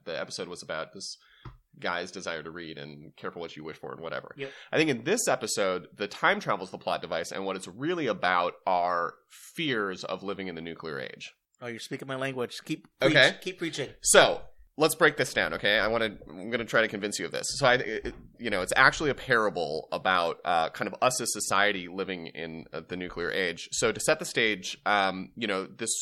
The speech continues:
Speaker 1: was released in nineteen sixty-three. The Cuban Missile Crisis had happened one year before that, and, you, you know, that was really, like, a shocking event to the national psyche, where nuclear annihilation was now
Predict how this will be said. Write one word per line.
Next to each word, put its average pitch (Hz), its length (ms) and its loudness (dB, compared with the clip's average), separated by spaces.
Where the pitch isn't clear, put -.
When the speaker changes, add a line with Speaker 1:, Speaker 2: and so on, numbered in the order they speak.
Speaker 1:
was 107 300 -2
released 107 260 -8
in 101 80 -6
nineteen 98 260 -4
sixty-three. 113 1000 -6
The 98 80 -16
Cuban 120 320 -6
Missile 110 240 -4
Crisis 92 360 -6
had 95 100 -10
happened 95 360 -4
one 127 220 0
year 127 160 -2
before 107 440 -4
that, 85 320 -2
and, 87 360 0
you, 101 160 -12
you 110 160 -6
know, 92 100 -2
that 156 240 6
was 160 140 -2
really, 131 160 2
like, 101 140 0
a 90 40 -8
shocking 113 560 0
event 90 320 -4
to 92 80 -12
the 87 80 -10
national 82 420 -8
psyche, 73 540 -6
where 113 340 2
nuclear 127 420 0
annihilation 92 600 0
was 87 140 -8
now 90 420 0